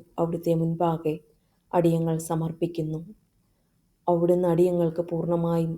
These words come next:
ഒരു സൗഖ്യം നൽകണമേ. അടിയങ്ങളെ കാത്തുപരിപാലിക്കണമേ. ഇന്നത്തെ ദിവസം അവിടുത്തെ കൃപയിൽ ജീവിപ്പാൻ സഹായിക്കണമേ. അടിയങ്ങളുടെ പോക്കിലും വരവിലും അവിടുത്തെ സാന്നിധ്യം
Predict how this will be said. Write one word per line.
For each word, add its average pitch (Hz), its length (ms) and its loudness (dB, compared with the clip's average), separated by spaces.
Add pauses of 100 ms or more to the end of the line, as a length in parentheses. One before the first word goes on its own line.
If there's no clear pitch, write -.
(180)
ഒരു 170 120 -2
സൗഖ്യം 165 580 -2
നൽകണമേ. 156 600 -4 (1200)
അടിയങ്ങളെ 165 440 4
കാത്തുപരിപാലിക്കണമേ. 165 1300 0 (840)
ഇന്നത്തെ 185 340 4
ദിവസം 175 460 2 (580)
അവിടുത്തെ 165 300 0
കൃപയിൽ 170 520 2
ജീവിപ്പാൻ 170 720 -2
സഹായിക്കണമേ. 160 1000 -2 (800)
അടിയങ്ങളുടെ 170 460 8
പോക്കിലും 170 520 2
വരവിലും 170 440 4 (600)
അവിടുത്തെ 170 360 2
സാന്നിധ്യം 170 600 0